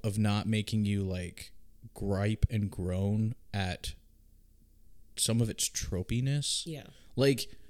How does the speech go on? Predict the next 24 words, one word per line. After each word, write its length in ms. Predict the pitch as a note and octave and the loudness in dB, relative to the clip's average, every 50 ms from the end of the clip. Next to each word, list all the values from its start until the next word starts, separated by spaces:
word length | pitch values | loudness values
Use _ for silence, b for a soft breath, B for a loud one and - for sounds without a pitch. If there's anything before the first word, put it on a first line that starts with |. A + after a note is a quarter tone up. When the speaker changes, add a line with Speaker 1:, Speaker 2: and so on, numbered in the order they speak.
| b b b b - - - - - - | b b b b -20 -20 -20 -20 -18 -14
Speaker 1:
for 200 | - - - C#3+ | -6 0 4 6
a 60 | C#3+ C#3 | 6 6
lot 260 | C#3 C#3+ D3+ D#3+ E3 | 6 6 6 6 6
of 140 | D#3 C3+ C3+ | 6 6 4
it, 180 | C3 - - | 4 2 2
for, 80 | - C#3+ | 2 2
like, 140 | C#3+ C3+ - | 2 2 2
the 120 | D3 C3+ | 0 0
first 460 | - - - F3+ F3+ E3+ - - - | 0 2 2 4 4 2 0 2 4
bit 160 | - B2 C#3 | 4 6 6
of 80 | C3+ A#2+ | 6 4
the 60 | A2+ | 4
beginning, 360 | G#2+ A2 G#2 A#2 C#3 C3 A#2 - | 4 4 6 6 6 6 6 4
I'm 100 | A#2 A#2+ | 2 2
kinda 220 | - - D#3 D#3+ D#3 | 2 2 4 4 4
like, 200 | C#3+ A2+ - - | 2 2 0 2
"Why 200 | A2 C#3 F3+ G#3 | 4 4 4 4
the 120 | A#3+ A#3 | 4 4
hell 360 | E3+ C3 C3+ C#3+ D3+ C3+ - - | 6 6 6 6 6 4 2 2
are 220 | G2+ G#2+ A#2+ B2 | 2 2 4 4
we 160 | B2 B2 A#2 | 4 4 2
following 640 | - - - G2+ G2+ G#2 G#2 G2+ G2 G2 G2 F#2 F#2+ | 2 2 0 2 2 4 4 4 4 2 2 2 0
Neve 240 | F#2+ F#2 F#2+ F#2 - | 0 0 -2 -4 -4
Campbell 540 | - G2 F#2+ F#2+ F#2 F#2 F2+ F2 F2 F#2 | -2 -2 -2 0 -2 -2 -4 -4 -6 -8